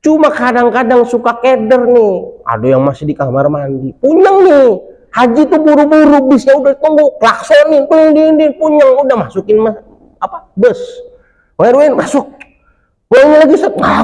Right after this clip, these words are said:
udah masuk, masuk." Ribet, ke bisnya udah ngantri. Coret, udah capek, eh, mobil ambil jalan, oh, oh, ambil jalan tuh, oh, maju mundur kayak angkot gitu. Dia naik supaya apa? Mimpin nih, buat niat, jangan sampai jauh dari tempat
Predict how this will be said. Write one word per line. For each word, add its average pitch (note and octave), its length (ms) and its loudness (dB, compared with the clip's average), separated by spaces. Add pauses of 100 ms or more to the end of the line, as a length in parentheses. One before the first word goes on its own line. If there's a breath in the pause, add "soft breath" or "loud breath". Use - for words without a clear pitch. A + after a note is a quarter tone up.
udah G#3+ 80 -2
masuk, A#3 240 -6
masuk." A#3+ 120 -8 (120)
Ribet, G#3 400 -2
ke G3 160 -6
bisnya A#3 320 -2
udah A#3 160 -2
ngantri. B3 640 -8 (880)
Coret, F#3+ 560 -2
udah D#3+ 160 -2
capek, E3 400 -4
eh, C#3 640 0
mobil C3 320 0
ambil E3 160 0
jalan, F3+ 240 0
oh, B2+ 720 0
oh, E3 480 2
ambil D3+ 80 0
jalan B3+ 320 -2
tuh, F3+ 160 -2
oh, B2 320 0
maju C3 160 -4
mundur B2+ 320 0
kayak C3+ 240 -4
angkot - 320 -14
gitu. - 80 -20 (400 soft breath)
Dia A#3+ 160 0
naik C4 320 0
supaya G#3+ 480 -2
apa? G3+ 160 -6
Mimpin E3+ 640 0
nih, E3 400 0
buat C3+ 400 -4
niat, E3 400 -4
jangan B2+ 240 -2
sampai C3 400 -6
jauh C#3 240 -2
dari B2 160 -4
tempat - 640 -12